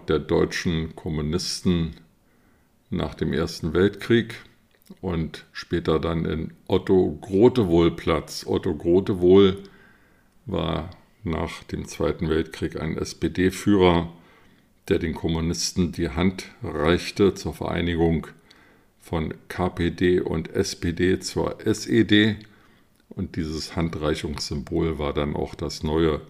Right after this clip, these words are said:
Logo der Partei S E D.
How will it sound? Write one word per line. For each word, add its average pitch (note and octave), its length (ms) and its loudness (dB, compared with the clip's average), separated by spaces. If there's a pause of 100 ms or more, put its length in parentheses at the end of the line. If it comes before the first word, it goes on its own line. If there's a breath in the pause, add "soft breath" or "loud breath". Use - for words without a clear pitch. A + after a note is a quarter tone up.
(480 soft breath)
Logo E2+ 760 8
der D2+ 240 -2
Partei D2+ 720 0
S - 340 -6
E E2 180 -2
D. D#2 360 4